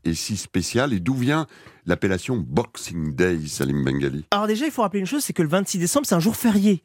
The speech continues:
Speaker 2: en Angleterre, hein, contrairement à, à la France par exemple. Le vingt-cinq et le vingt-six sont des jours fériés en Angleterre, et le vingt-cinq et le vingt-six sont deux jours totalement différents. Le vingt-cinq,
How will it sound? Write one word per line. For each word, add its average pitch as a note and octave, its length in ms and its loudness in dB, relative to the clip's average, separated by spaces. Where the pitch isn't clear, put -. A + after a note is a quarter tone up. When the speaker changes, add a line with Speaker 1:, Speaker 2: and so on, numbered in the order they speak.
Speaker 2:
en E3 80 2
Angleterre, D#3 560 2
hein, D#3+ 100 2
contrairement C#3 440 0
à, A2+ 80 -2
à A#2+ 80 2
la B2+ 100 2
France F#3 320 -4
par C3+ 140 0
exemple. G3 240 0
Le C#3+ 60 6
vingt-cinq G3 640 0
et B3 100 4
le A#3 80 2
vingt-six G3 340 0
sont B3+ 300 2
des G#3+ 100 6
jours F3+ 180 2
fériés E3+ 280 0
en D3+ 80 2
Angleterre, F#3+ 440 2
et G#3 80 4
le G#3+ 60 0
vingt-cinq C#4 400 -2
et A#3 80 4
le G#3+ 40 0
vingt-six A#3 260 0
sont G#3+ 160 2
deux G#3 100 4
jours C#4 180 0
totalement B3 420 2
différents. E3 380 0
Le F#3 120 4
vingt-cinq, A3+ 600 0